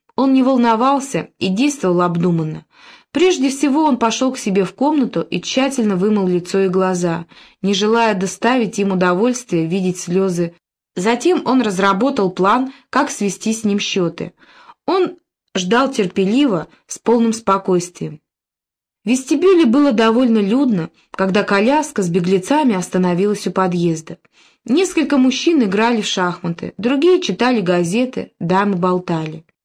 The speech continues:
Тут же, не шевелясь, сидел бледный мальчик со вздрагивающими веками.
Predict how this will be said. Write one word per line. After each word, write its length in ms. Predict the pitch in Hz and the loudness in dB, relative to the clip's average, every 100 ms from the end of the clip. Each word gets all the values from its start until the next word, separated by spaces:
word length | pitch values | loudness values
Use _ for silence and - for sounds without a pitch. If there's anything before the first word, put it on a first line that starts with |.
| _ _ _ _ - | _ _ _ _ -2
Тут 180 | 381 311 | 0 2
же, 100 | 262 | 4
не 120 | 247 | 2
шевелясь, 680 | - 233 220 247 320 320 - _ | 2 0 2 2 0 -4 -12 _
сидел 440 | - - 180 247 233 | -12 -4 0 2 2
бледный 420 | 190 214 180 180 | 2 2 2 2
мальчик 560 | 185 240 262 - - - _ _ | 2 2 0 -4 -12 -14 _ _
со 200 | - 185 | -8 -4
вздрагивающими 880 | 170 196 226 214 196 196 - 190 190 | -2 0 2 2 0 0 -2 -2 0
веками. 580 | 180 175 170 160 160 | 0 0 -2 -8 -10